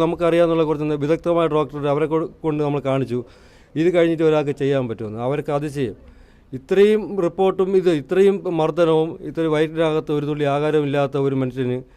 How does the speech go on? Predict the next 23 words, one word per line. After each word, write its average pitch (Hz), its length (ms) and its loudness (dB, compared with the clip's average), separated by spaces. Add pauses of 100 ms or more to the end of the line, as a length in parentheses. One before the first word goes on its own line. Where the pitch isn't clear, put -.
(400)
ഒരു 131 180 -2
മൂന്ന് 170 200 2 (100)
ദിവസമായി 160 600 0
ക്രൂരമായ 151 460 -2
മ-, 151 200 -6 (100)
മർദ്ദ-, 151 340 -4 (100)
മർദ്ദനത്തിൽ 143 440 -6
ഇരയായ 143 420 0 (100)
ഒരു, 135 200 -2
ഒരു 135 100 -2 (380)
മനുഷ്യൻ, 131 280 -6 (280)
ഇരുപത് 143 240 -4
വയസ്സെന്നുള്ള 151 520 -4
നല്ല 143 120 -4
ആരോഗ്യമുള്ളൊരു 147 640 -4
മനുഷ്യനാണ്. 101 400 -10 (600)
അവന് 147 200 -2
ഒരിക്കലും 156 440 -2
സ്വയം 147 220 0 (240)
ഇത് 131 100 -4 (100)
ചെയ്യാൻ 123 240 -2
പറ്റില്ല, 95 320 -12 (720)
അത് 147 80 0